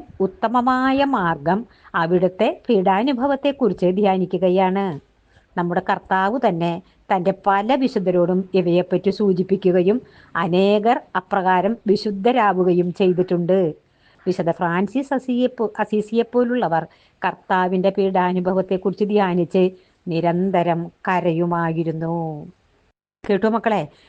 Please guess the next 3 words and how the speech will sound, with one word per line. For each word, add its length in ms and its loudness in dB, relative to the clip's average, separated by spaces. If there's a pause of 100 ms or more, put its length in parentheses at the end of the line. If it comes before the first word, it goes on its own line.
(120)
ഈശോയുടെ 600 0 (140)
അതിദാരുണമായ 880 2
പീഡാനുഭവത്തെക്കുറിച്ച് 1300 -2